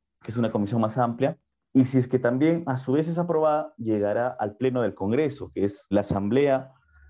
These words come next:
que tiene todas las potestades para quitar de, de esta inmunidad al presidente, ¿no? Por el otro lado, en el pedido de confianza hay algunos aspectos llamativos en cuanto al mecanismo, porque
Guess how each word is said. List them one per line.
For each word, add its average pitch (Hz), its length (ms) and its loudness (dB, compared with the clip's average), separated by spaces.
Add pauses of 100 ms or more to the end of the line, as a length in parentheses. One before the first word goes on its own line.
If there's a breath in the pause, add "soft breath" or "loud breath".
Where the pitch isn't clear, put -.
(180 soft breath)
que 90 600 2
tiene 120 200 -2
todas 123 360 -2
las 107 140 -4
potestades 113 640 0
para 92 420 -2 (300)
quitar 127 320 2
de, 123 240 2
de 117 80 -2
esta 117 420 -6
inmunidad 104 600 0
al 98 140 -4
presidente, 90 640 -2
¿no? - 160 -12 (520)
Por 123 140 4
el 127 120 4
otro 175 180 2
lado, 175 520 2
en 107 80 -2
el 101 120 -2
pedido 127 300 2
de 151 100 2
confianza 139 800 -4 (300)
hay 139 120 2
algunos 151 320 -2
aspectos 147 460 0
llamativos 110 640 0
en 101 120 -6
cuanto 101 260 -6
al 95 60 -2
mecanismo, 107 580 -2
porque 101 500 0